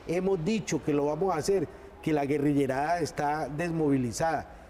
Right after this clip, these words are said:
Siempre hemos hablado de eso, siempre hemos dicho, nosotros no nos vamos a desmovilizar, ¿sí? El proceso de dejación de las armas es una cosa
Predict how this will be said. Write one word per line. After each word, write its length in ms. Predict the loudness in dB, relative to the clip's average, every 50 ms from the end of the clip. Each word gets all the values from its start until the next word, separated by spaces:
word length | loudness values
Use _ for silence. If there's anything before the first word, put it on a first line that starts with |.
| -18 -12
Siempre 540 | -8 -4 0 2 2 2 2 2 2 2 2
hemos 240 | 4 2 2 2 2
hablado 400 | 2 2 2 2 2 2 2 2
de 180 | 2 2 2
eso, 200 | 2 0 -2 -2
siempre 380 | -2 -2 -2 -2 -2 -2 -2 -2
hemos 180 | -2 -2 -2
dicho, 300 | -2 -2 -2 -2 -2 -4 -4 -6 -20 -20 -20 -16 -6 -2
nosotros 580 | 0 0 0 2 2 2 2 2 0 0 2
no 140 | 2 2 2
nos 160 | 0 0 -2
vamos 280 | -2 -2 0 0 0 2
a 40 | 2
desmovilizar, 840 | 2 2 2 2 2 0 0 0 -2 -2 -2 -2 -2 -2 -2 -4 -8 -16 -20 -20 -20 -20 -20 -14 -6
¿sí? 180 | -2 -2 0 0
El 140 | 0 0 0
proceso 640 | 0 0 0 0 2 2 2 2 2 2 2 2
de 160 | 4 4 4 4
dejación 560 | 4 2 2 0 -2 0 2 2 2 4 4
de 80 | 4
las 220 | 4 4 2 2 0
armas 400 | 0 0 0 0 0 -2 -4 -8 -14 -20 -20 -20 -20 -8 -4
es 200 | -2 0 0 0
una 200 | 0 0 -2 -2
cosa 440 | 0 2 2 2 2 2 0 -2